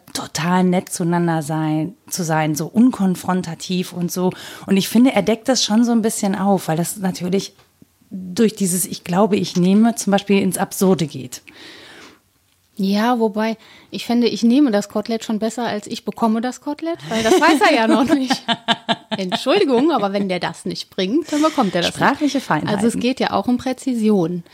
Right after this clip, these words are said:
Speaker 1: Absolut.
Speaker 2: Und darum, sich zu trauen, etwas auszusagen. Das war, glaub
Speaker 1: Mhm.
Speaker 2: ich, ähm, nach meinem Verständnis vor allen Dingen der Punkt, dass man sich traut, eine Aussage zu machen,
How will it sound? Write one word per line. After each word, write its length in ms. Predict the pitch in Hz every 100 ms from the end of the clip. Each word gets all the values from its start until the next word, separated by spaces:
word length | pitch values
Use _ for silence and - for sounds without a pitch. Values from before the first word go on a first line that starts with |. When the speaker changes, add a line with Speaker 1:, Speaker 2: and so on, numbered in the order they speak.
| -
Speaker 1:
Absolut. 500 | 208 - 294 185 147
Speaker 2:
Und 380 | 220 226 -
darum, 560 | 208 208 233 262 262 262 -
sich 340 | 208 220 -
zu 100 | -
trauen, 540 | - 196 208 262 262
etwas 560 | - 302 202 202 - - -
auszusagen. 920 | 202 226 - 170 165 165 165 175 175
Das 220 | 185 -
war, 160 | 185 180
glaub 240 | 185 180
Speaker 1:
Mhm. 160 | 190 349
Speaker 2:
ich, 380 | - - - -
ähm, 380 | 190 180 180 175
nach 240 | 175 -
meinem 400 | 180 190 294 302
Verständnis 1120 | 302 302 - 294 311 302 269 277 - - - -
vor 200 | - 208
allen 200 | 220 233
Dingen 260 | 196 190 185
der 100 | 180
Punkt, 420 | - 214 294 -
dass 160 | 214
man 160 | 220 208
sich 180 | 196 -
traut, 360 | - 196 262
eine 140 | 226 -
Aussage 480 | 202 233 247 247 240
zu 140 | -
machen, 460 | 240 240 254 262